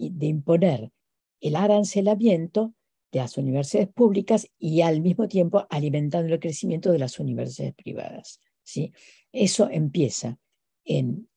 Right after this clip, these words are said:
con el, la, con la ley Domingorena, ¿m? Es decir, y hay que analizar el, el, el, la vuelta que esto da, de qué manera nos regre-, eh, regresa en, eh, y, eh,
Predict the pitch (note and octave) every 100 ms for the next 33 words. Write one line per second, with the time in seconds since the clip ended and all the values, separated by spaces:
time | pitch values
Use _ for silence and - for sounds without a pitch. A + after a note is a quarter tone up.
0 | _ _ C#3+ C3+ C3+ C#3+ C#3 D3 C#3+ C#3+
1 | C3 B2+ C#3 E3 G#3+ A3+ G#3 A3 D#4 _
2 | _ _ D3+ F3+ - _ _ - - D3
3 | D#3+ F#3 - F3+ F#3+ F#3+ - E3 G3 _
4 | _ - C3+ - - _ - B2 - -
5 | _ _ _ - B2 - C#3 - D#3 F#3
6 | F3 - F#3+ F#3+ _ - C3+ - F3 E3
7 | F#3+ - _ - - E3+ E3+ C#3 C#3 C3
8 | B2+ A#2 A2+ B2 - C3 - C3 - C3
9 | C#3+ C#3+ D#3 C3+ - E3 _ _ _ C3
10 | C3+ - B2 A2+ - - - - - -
11 | - F#3 E3